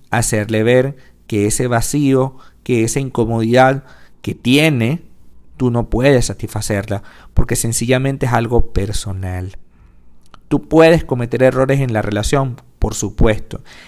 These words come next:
es algo de lo más seguro que puedes tener en la relación. Pero la diferencia no es que cometas errores. La diferencia es qué vas a hacer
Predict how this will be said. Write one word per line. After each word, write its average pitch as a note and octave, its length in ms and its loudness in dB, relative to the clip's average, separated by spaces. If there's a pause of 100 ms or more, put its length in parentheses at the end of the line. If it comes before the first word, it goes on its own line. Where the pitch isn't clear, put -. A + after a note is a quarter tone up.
(160)
es B2 140 2
algo C#3 380 4
de A#2+ 140 0
lo G#2+ 100 0
más A2+ 200 2
seguro B2 380 0
que - 120 -8
puedes F#2 240 -4
tener G2+ 220 -8
en G2 120 -6
la F#2 100 -6
relación. F2+ 520 -8 (500)
Pero A2 140 -4
la A2 100 4
diferencia C3 580 0
no A#2 80 -6
es A2+ 60 -8
que A2+ 120 -12
cometas G#2 320 -6
errores. A2 440 0 (400)
La - 80 -8
diferencia A#2 560 -4
es G2+ 80 -8
qué G#2+ 180 -6
vas A2 140 -2
a B2+ 60 2
hacer G#2 420 -6